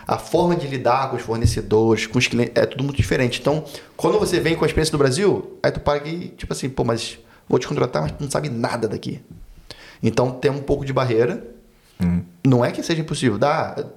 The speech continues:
Speaker 1: é, tem um amigo meu que eu consigo agora, uma, um emprego como project manager.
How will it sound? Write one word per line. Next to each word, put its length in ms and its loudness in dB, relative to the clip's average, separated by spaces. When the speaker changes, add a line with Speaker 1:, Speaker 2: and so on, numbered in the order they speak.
Speaker 1:
é, 260 2
tem 120 0
um 20 4
amigo 220 2
meu 80 2
que 80 -2
eu 40 -14
consigo 220 2
agora, 300 2
uma, 380 -2
um 40 2
emprego 260 4
como 160 -2
project 300 0
manager. 320 0